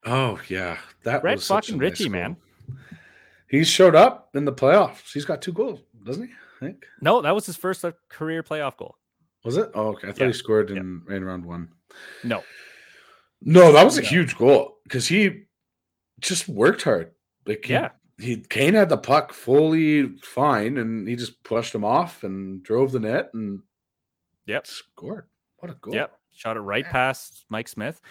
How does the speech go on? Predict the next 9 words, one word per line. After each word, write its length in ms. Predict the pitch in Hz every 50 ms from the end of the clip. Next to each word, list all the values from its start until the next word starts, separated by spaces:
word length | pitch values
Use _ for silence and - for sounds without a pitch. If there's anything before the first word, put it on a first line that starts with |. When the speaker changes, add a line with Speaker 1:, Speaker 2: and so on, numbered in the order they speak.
| - - _ -
Speaker 2:
But 140 | - 110
then, 140 | - 131 135
of 100 | 127 -
course, 420 | - 147 143 139 123 - - - -
on 120 | - 117
the 60 | 117 107
following 400 | - 139 135 135 123 117 110 104
play, 400 | - - 113 110 107 101 95 _ _ _ _ _ _ _ _ -
um, 500 | 95 95 95 92 92 90 87 85 82 82